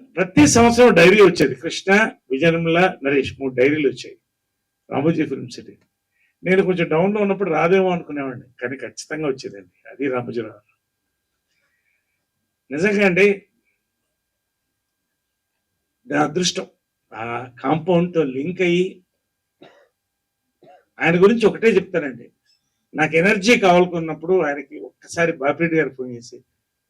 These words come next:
"పెద్ద ఆయన ఒక్కసారి కలవాలండి" అని ఐదు నిమిషాలు కలిసి, కాళ్ళకు మొక్కు, మొక్కపోతే ఒప్పుకోడు ఆయన.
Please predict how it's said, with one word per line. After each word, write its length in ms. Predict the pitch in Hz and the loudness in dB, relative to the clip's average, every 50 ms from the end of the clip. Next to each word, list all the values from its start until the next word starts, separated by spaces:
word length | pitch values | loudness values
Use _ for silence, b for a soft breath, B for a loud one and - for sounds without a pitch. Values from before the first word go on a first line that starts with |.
| _ _ - | _ _ -14
"పెద్ద 200 | 117 113 113 165 | -14 -6 -2 0
ఆయన 180 | 175 175 156 | 0 0 -2
ఒక్కసారి 360 | 135 - 127 120 135 143 135 135 | -4 -8 -10 -8 -8 -8 -8 -6
కలవాలండి" 480 | 131 127 127 135 135 127 117 110 120 | -8 -6 -4 -4 -6 -6 -8 -10 -12
అని 260 | 120 123 120 131 - _ _ - - | -14 -16 -18 -20 -20 _ _ -6 -2
ఐదు 200 | 147 160 170 180 | -2 0 0 0
నిమిషాలు 380 | 165 170 170 - 202 190 180 | -2 -4 -4 0 2 2 2
కలిసి, 500 | 175 - 131 139 135 - - 175 - - _ _ _ _ _ _ _ _ _ _ | 0 -4 -8 -8 -8 -10 -12 -12 -12 -12 _ _ _ _ _ _ _ _ _ _
కాళ్ళకు 300 | - 139 165 170 208 175 | 0 2 4 4 4 2
మొక్కు, 500 | 175 170 165 - - - - - - - _ | 0 -4 -6 -6 -10 -16 -16 -16 -16 -16 _
మొక్కపోతే 520 | - 139 135 - 185 156 160 165 160 170 | -16 -14 -6 -6 -2 0 0 0 0 0
ఒప్పుకోడు 400 | 160 135 123 - - 170 156 139 | -2 -2 -4 -6 -2 -2 -2 -2
ఆయన. 140 | 117 101 - | -2 -10 -12